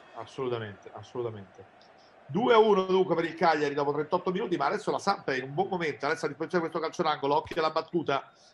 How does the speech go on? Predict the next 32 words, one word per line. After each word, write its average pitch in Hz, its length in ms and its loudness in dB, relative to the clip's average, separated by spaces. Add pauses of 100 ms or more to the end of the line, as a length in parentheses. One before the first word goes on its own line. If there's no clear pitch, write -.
(140)
palla 143 300 0
dentro 151 340 -2
a 143 60 -4
cercare 165 400 0
la 165 60 4
deviazione, 165 720 0
ha - 20 -2
provato 147 400 0
a 147 80 -2
coordinarsi 147 1000 -2
Quagliarella, 147 640 0
prova 139 260 0
ad 143 40 -2
uscire 147 320 -4
adesso 143 180 -6
Cicarini, 143 540 -2 (260)
col 123 140 -8
tocco 127 220 -4
verticale 135 440 0
verso 139 320 0
Rog, 135 400 2
buona 127 220 0
la 139 60 0
giocata 139 300 -2
subito 147 280 0
su 143 120 2
Joao 147 200 4
Pedro 147 340 2
che 143 80 0
allunga 151 320 0
su 151 80 -4
Simeone, 151 580 -2